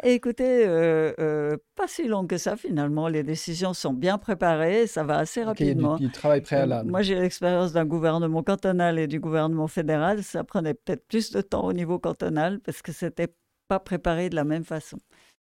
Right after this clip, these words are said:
Speaker 1: Euh,
Speaker 2: Ok.
Speaker 1: là, on a, on a des séances qui sont préparées avec des textes écrits, des co-rapports écrits, euh,
Speaker 2: Mhm.
Speaker 1: donc, c'est, c'est balisé, finalement. Les enjeux sur lesquels vous devez vous prononcer sont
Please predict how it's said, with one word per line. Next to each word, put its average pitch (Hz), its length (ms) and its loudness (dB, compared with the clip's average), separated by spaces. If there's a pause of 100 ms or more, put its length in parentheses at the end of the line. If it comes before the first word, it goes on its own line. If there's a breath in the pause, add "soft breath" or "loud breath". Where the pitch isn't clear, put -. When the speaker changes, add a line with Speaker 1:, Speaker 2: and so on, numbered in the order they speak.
(380)
Speaker 1:
Euh, 139 220 0
Speaker 2:
Ok. 160 60 0
Speaker 1:
là, 190 200 4
on 175 100 0
a, 170 300 4
on 156 120 -2
a 165 140 0
des 147 140 -4
séances 160 420 -4
qui 151 100 -16
sont 143 200 -10
préparées 165 560 -2
avec 143 260 0
des 147 160 -2
textes - 380 -6
écrits, 185 680 -4
des 147 160 -4
co-rapports 143 600 -2
écrits, 175 800 -2
euh, 143 100 0
Speaker 2:
Mhm. 143 300 -2 (180)
Speaker 1:
donc, 156 160 -2
c'est, 143 300 0
c'est 143 240 -2 (240)
balisé, 175 600 4
finalement. 139 580 2
Les 143 260 2
enjeux 170 560 2
sur 147 220 -4
lesquels 147 360 -2
vous 135 120 -6
devez 135 240 -2
vous 135 120 -4
prononcer 143 640 -2
sont - 420 -10